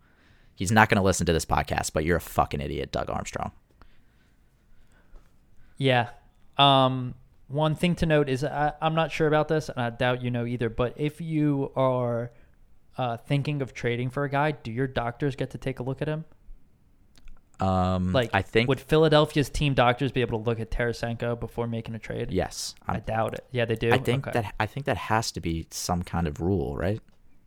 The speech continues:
Speaker 1: Or maybe it's, like, before the trade's final, like, you accept the trade, then you get to do your, uh, whatever the hell they call that
Speaker 2: I don't know how
Speaker 1: shit.
Speaker 2: it works, though. You, you send your doctors out there, <laughs> like, but, uh,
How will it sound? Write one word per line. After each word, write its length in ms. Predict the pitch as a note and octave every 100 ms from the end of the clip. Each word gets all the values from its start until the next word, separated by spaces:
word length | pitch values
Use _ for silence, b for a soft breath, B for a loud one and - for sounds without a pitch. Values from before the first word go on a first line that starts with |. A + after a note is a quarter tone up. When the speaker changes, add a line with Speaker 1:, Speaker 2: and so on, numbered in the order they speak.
| _ - - -
Speaker 1:
Or 140 | G#2
maybe 300 | G2 G#2 G#2
it's, 140 | G2+
like, 240 | G2 F2 - -
before 360 | E2+ - F#2+
the 80 | E2+
trade's 420 | - F#2 E2+ - - _
final, 440 | E2+ F2 D#2+ C2+
like, 220 | D2+ D#2+ E2
you 80 | D2+
accept 340 | - F#2 -
the 60 | E2
trade, 380 | - E2+ D#2+
then 160 | C#2+ D#2
you 60 | D#2
get 180 | E2 -
to 60 |
do 120 | D#2
your, 340 | D#2+ D2 C#2+ -
uh, 240 | C#2+ C2+ C2 - _ - - _ _ _ _ _ - - -
whatever 360 | - D#2+ D#2+ D2+
the 140 | C#2+ -
hell 180 | - D#2
they 80 | C#2+
call 240 | - D2+ D2
that 80 |
Speaker 2:
I 40 | D3+
don't 100 | D#3
know 60 |
how 120 | - C#3
Speaker 1:
shit. 60 |
Speaker 2:
it 40 | B2+
works, 220 | C#3 -
though. 80 | A2+
You, 200 | A2+ A#2+ -
you 100 | A#2+
send 300 | - C3 B2
your 80 |
doctors 380 | A2+ A2+ A2 C3+
out 160 | B2+ C3
there, 260 | C#3 D3+ -
<laughs> 40 |
like, 500 | F#3 D3+ - A3 - B B B -
but, 300 | D3 B2+ B B B B -
uh, 420 | D3 C3+ B2